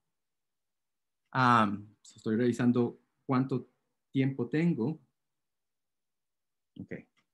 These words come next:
tengo como cinco minutos. Eh, tome-, tomemos el, el, la envolvente convexa de estos cuatro puntos racionales.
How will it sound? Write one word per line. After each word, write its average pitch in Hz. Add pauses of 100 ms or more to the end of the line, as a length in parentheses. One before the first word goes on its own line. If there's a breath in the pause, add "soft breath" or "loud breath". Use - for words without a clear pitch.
(440)
tengo 113
como 117
cinco 151
minutos. - (720 soft breath)
Eh, 127 (1300)
tome-, 151
tomemos 202
el, 196
el, 156
la 139
envolvente 143
convexa 170
de 160
estos 175
cuatro 160
puntos 175
racionales. 123